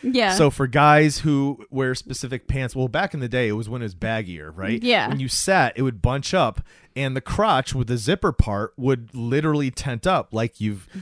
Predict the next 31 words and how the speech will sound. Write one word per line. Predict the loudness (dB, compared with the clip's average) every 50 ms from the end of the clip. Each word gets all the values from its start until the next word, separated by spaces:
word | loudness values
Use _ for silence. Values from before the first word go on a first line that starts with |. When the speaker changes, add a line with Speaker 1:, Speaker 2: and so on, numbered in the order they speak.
| -4 0
Speaker 2:
like | 0 0 2 2
you're | 0 0
starting | 2 4 4 4 4 4
to, | 2 0 0 -4 -8 -4 -2
like, | -2 -2 -2 -4 -12 _ -10 _
poke | -2 -2 -2 -2 -4
some | -4 -2 0
wood. | 2 2 2 2 0 -2
Speaker 1:
Yeah. | 2 6 8 10 12 12 12 10 8 8 8
<laughs> | 10 10 10 10 8 6 6 8 8 8 8 6 2
Speaker 2:
<laughs> | -2 -2 -2 -2 0
For | 2 4 6 6
real, | 8 8 8 6 6 4
though. | 2 0 0
You | 0 -2 -4 -6 -8 -12 -12 -12 _ 4
Speaker 1:
But | 6 6 8
Speaker 2:
know? | 8 6 4 2 -2 -10 -20 -20 -20 _ _ _ -4
Speaker 1:
this | -2 0 0 2 2 2
was, | 4 6
like, | 6 6 6 4 0 -4 0
an | 0 0 0
excessive | 0 -4 -4 -2 0 2 2 2 2 2 2
amount. | 2 2 4 4 4 4 4 4 4
These | 6 6 6
Speaker 2:
Yes. | 6 8
Speaker 1:
corduroy | 8 8 8 8 8 6 6 4 2
pants | 2 0 0 0 2
had | 2 2 2 2
to | 0
be, | 0 -2 -2
like, | 0 0 0 0 -2 -4